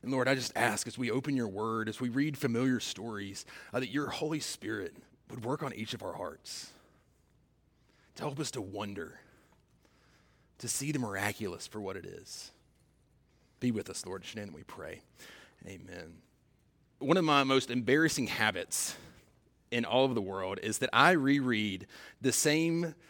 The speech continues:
really three or four series of books every single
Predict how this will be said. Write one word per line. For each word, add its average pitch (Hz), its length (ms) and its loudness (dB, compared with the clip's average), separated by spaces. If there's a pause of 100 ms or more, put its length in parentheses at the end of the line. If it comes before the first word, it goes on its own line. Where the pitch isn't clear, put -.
(280)
really 147 240 8
three 156 220 8
or 156 80 8
four 135 220 2
series 131 460 4
of 101 140 -4
books 104 500 0 (180)
every 135 440 6
single 107 600 0